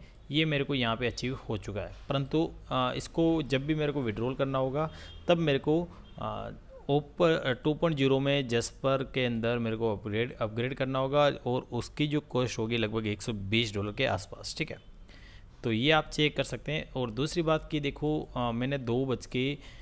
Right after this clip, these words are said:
आ, छः मिनट का मेरा डिफरेंस था, छः मिनट का भी डिफरेंस नहीं था, और मैंने अपग्रेड किया और मेरा चार पुल आया। बहुत सारे लोगों का यहाँ पे ओपल कंप्लीट हो चुका है, ओपल भी छोड़ो, Jasper भी कंप्लीट हो चुका है,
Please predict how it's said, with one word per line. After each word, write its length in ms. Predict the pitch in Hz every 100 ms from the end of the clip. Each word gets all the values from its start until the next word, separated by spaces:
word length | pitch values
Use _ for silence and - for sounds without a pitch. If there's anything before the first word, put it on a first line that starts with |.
| - - -
आ, 640 | - 113 107 104 101 101 104 - - - - - - - - - - - -
छः 280 | - 156 170
मिनट 300 | 165 151 143
का 160 | - 151
मेरा 180 | 139 139
डिफरेंस 480 | 120 - 120 131
था, 200 | - 135
छः 280 | 131 - 143
मिनट 220 | 143 131
का 120 | 120 131
भी 100 | 131
डिफरेंस 400 | 113 110 113 -
नहीं 100 | 120
था, 220 | 123 156 - - -
और 120 | 143 143
मैंने 180 | 139
अपग्रेड 420 | 147 117 123 135 127
किया 180 | 131
और 100 | 131
मेरा 240 | 131 123 123
चार 260 | - 110 101
पुल 240 | 98 92
आया। 200 | 87 82 - 120
बहुत 260 | 120 151
सारे 240 | 165 175 165
लोगों 260 | 156 147 151
का 180 | -
यहाँ 340 | 151 135 120 120
पे 240 | 139 156 160 - - - -
ओपल 380 | 135 131 165
कंप्लीट 400 | 160 127 117 131
हो 120 | 135 127
चुका 340 | 117 117 117
है, 240 | 107 117 127
ओपल 360 | 120 113 135 135
भी 80 |
छोड़ो, 380 | 127 123 117 127
Jasper 400 | 131 110 - 127
भी 120 | 127 127
कंप्लीट 320 | 120 117 117
हो 120 | 110
चुका 320 | 101 104 104
है, 220 | 101 120